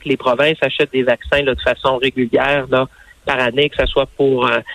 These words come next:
ce qu'on appelle, euh, la, la lutte contre la grippe, il y a le tétanos, il y a plusieurs vaccins comme ça qu'on achète. Et là, on pourra choisir parmi, euh, l'offre, euh, que Moderna, euh, nous proposera.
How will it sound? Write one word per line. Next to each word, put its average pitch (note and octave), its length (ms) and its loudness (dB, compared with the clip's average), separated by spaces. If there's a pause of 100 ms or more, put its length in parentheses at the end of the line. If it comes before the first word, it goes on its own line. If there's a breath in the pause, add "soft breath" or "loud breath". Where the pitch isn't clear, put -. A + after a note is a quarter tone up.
(240 loud breath)
ce - 80 -4
qu'on C#3 100 2
appelle, B2+ 440 0
euh, A#2 720 2
la, A#2 280 0
la B2+ 200 0
lutte C#3 200 2
contre C#3+ 240 0
la C#3 100 2
grippe, C#3+ 400 0 (160)
il A2+ 100 -6
y A#2 60 -2
a G#2+ 40 0
le A2 60 -4
tétanos, C#3+ 600 0
il - 40 -8
y - 40 -2
a - 20 -8
plusieurs D#3 320 0
vaccins D3 340 -2
comme C3+ 180 -2
ça D#3 120 0
qu'on C3+ 180 -2
achète. B2+ 300 0 (360 loud breath)
Et C#3 100 2
là, E3 80 4
on E3 80 0
pourra D3+ 220 2
choisir D3+ 420 0
parmi, D3 640 -4 (160)
euh, B2+ 280 2
l'offre, D3+ 440 -2 (440 loud breath)
euh, B2+ 200 2
que C#3+ 100 0
Moderna, C3 720 0 (220)
euh, A#2+ 340 -2
nous C3 160 0
proposera. C3+ 760 2